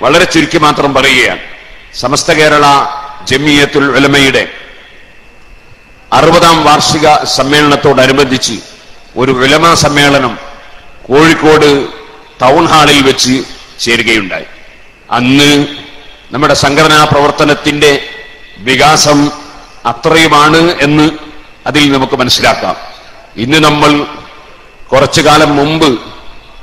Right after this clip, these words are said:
കോഴിച്ചനയിൽ വെച്ച് നമ്മുടെ ഉലമാ സമ്മേളനം ചേർന്നിരുന്നു. അന്ന്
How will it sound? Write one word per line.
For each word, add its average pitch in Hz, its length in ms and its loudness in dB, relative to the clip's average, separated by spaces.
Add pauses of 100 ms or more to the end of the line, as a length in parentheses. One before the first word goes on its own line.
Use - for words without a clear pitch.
കോഴിച്ചനയിൽ 156 680 2
വെച്ച് 143 400 -2 (680)
നമ്മുടെ 139 240 2
ഉലമാ 143 360 4
സമ്മേളനം 131 720 2 (260)
ചേർന്നിരുന്നു. 104 540 -2 (640)
അന്ന് 143 540 2